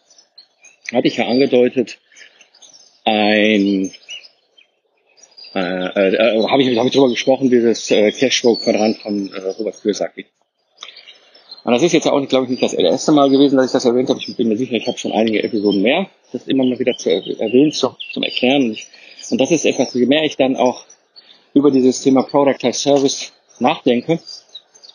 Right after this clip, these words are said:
und auch über die, die, äh, den Mike von vor acht Jahren, ne? Das ist ja immer so, das ist ja mein, in Anführungsstrichen,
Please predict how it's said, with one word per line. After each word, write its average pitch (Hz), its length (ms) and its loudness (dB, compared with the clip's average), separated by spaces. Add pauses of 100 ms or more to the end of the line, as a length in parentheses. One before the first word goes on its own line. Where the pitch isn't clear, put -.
(280)
und 117 120 0
auch 104 140 0
über 113 160 -2
die, 101 220 -2 (760)
die, 80 380 -4
äh, - 220 -6 (600)
den 107 120 -2
Mike 120 220 -2
von 117 180 0
vor - 200 0
acht - 180 -6
Jahren, 113 300 0 (260)
ne? 165 200 0 (360)
Das 107 100 -8
ist - 40 -6
ja 110 80 2
immer 110 180 2
so, 101 160 0
das 104 160 0
ist 117 100 0
ja 104 100 0
mein, 107 320 0
in - 140 -12
Anführungsstrichen, - 600 -4